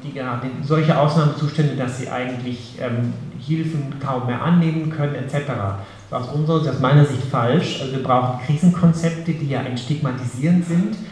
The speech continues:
und auch ein Stück weit normalisierend sind. Also genauso die U-N-Behindertenrechtskonvention gültig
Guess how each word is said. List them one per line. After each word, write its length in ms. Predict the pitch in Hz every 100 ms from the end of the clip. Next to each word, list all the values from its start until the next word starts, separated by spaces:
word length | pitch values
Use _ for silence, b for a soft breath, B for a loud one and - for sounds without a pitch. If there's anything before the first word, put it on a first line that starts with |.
| B -
und 200 | 135 135
auch 200 | 117 147
ein 80 | 143
Stück 320 | - 156 156
weit 240 | 139 123
normalisierend 920 | 117 131 147 127 120 110 120 185 175
sind. 320 | 127 131 208 - - -
Also 180 | 120
genauso 320 | 120 131 156 151
die 180 | 131
U-N-Behindertenrechtskonvention 1400 | 131 139 131 151 185 175 180 175 165 156 160 160 156 156
gültig 520 | 151 165 165 165 -